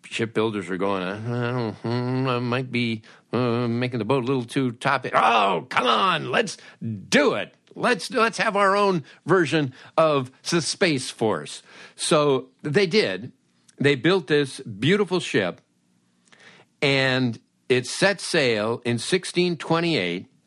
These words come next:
and it sank literally moments after <laughs> its christening ceremony. It was like a little breeze, a little zephyr.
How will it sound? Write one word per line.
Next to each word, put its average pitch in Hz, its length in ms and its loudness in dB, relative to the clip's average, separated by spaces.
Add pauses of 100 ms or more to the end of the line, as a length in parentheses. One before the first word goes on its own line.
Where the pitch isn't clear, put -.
(720)
and 135 140 2
it 120 160 0
sank 117 760 -2 (760)
literally 135 840 0 (960)
moments 135 800 0 (100)
after 117 400 -2 (300)
<laughs> - 60 -20
its 151 260 -2
christening 101 840 -2
ceremony. 87 840 -4 (560)
It 131 60 2
was 143 160 2
like 143 180 0
a 135 60 2
little 127 680 0
breeze, 180 600 0
a 160 60 0
little 160 360 0
zephyr. 143 760 0